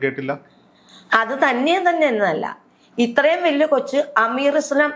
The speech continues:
Speaker 2: എൻ്റെ മുകളിലേക്ക് താഴെ നിൽക്കുന്ന ഒരു മനുഷ്യനാണ്. അന്ന് കാണുമ്പോ ആകെ ഒരു മോശപ്പെട്ടു. ഇന്നിപ്പോ നല്ല സുമുഖനായിട്ട്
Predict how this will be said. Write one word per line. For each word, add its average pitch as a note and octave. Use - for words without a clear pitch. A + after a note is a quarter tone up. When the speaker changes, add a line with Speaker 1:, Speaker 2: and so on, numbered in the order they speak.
Speaker 2:
എൻ്റെ B3
മുകളിലേക്ക് A3+
താഴെ G3+
നിൽക്കുന്ന G3
ഒരു F3
മനുഷ്യനാണ്. -
അന്ന് A#3+
കാണുമ്പോ D#4
ആകെ C#4
ഒരു D#4+
മോശപ്പെട്ടു. B3
ഇന്നിപ്പോ A#3
നല്ല C#4+
സുമുഖനായിട്ട് D4